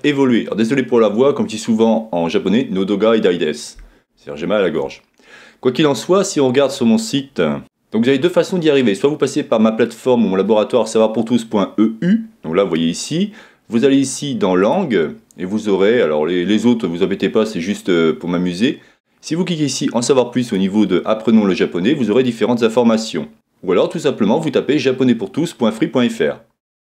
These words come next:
Il y a des choses intéressantes, euh, comme là je vous ai fait un petit quiz rapidement, mais je vais faire en sorte de créer des améliorations. En l'occurrence ici, si on regarde l'alphabet, vous avez déjà un quiz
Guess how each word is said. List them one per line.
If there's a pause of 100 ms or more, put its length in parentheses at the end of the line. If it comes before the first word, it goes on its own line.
(680)
Il
y
a
des
choses
intéressantes,
euh,
comme
là
je
vous
ai
fait
un
petit
quiz
rapidement,
mais
je
vais
faire
en
sorte
de
créer
des
améliorations.
En
l'occurrence
ici,
si
on
regarde
l'alphabet,
vous
avez
déjà
un
quiz